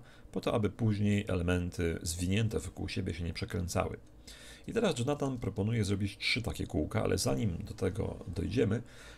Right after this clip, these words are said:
ja bym zaproponował to kółko przekręcić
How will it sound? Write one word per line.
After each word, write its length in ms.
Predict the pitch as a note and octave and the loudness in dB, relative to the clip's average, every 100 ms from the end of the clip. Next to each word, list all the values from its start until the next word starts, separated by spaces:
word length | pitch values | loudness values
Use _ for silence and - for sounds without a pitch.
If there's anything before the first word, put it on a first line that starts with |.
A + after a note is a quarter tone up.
| - | -4
ja 120 | - F#2+ | 2 4
bym 140 | A2+ | 4
zaproponował 680 | E2 - - F#2 A#2+ G#2+ G#2 | 2 2 2 2 4 2 0
to 120 | - | -2
kółko 560 | - G2+ G#2 F#2+ F#2 F2+ - - | 0 0 2 2 2 0 -10 -8
przekręcić 800 | - G2+ - G2+ F#2 F2+ E2 - | -2 -2 4 4 4 2 -4 -4